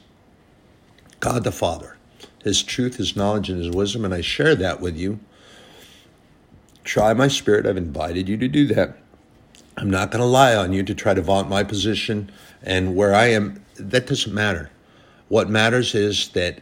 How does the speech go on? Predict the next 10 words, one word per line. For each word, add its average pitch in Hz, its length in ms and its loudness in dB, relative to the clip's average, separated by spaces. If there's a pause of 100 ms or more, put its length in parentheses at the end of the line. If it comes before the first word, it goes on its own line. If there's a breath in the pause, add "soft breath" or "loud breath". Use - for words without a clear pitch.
(120)
the 95 120 -4
gospel 95 580 -2
of 85 240 -4
God 101 360 2
the 131 80 -2
Father 95 500 4
is 107 240 -2
shared 90 420 -2
with 113 140 -2
y'all. 98 500 0